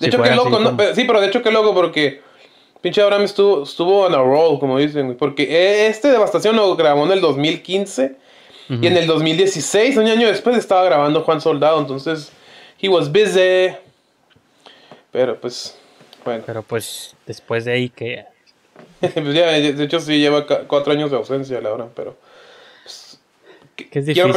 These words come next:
Speaker 1: pensar que es, quiero pensar que es porque está cocinando algo, algo interesante y ambicioso.
Speaker 2: Es difícil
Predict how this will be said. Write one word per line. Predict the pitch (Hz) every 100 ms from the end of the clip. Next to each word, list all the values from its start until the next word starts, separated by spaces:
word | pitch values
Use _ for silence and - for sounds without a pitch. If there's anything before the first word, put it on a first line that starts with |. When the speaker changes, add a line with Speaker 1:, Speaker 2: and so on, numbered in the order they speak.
| 156
Speaker 1:
pensar | 175 170
que | 185
es, | 180 - - - -
quiero | 196 214
pensar | 202 170 185
que | 196
es |
porque | 185 190
está | 143 160 165
cocinando | 165 147 139 143 147
algo, | 147 156 156 151 - _ _ _ _ _ _ _
algo | 120 131 143
interesante | 135 123 120 127 127
y | 135
ambicioso. | 120 107 110 107 - - _ _ _ _ _ _ _ _ _ _ _ _ _ _ _ _
Speaker 2:
Es | 135 123
difícil | 135 143 131 139 127 120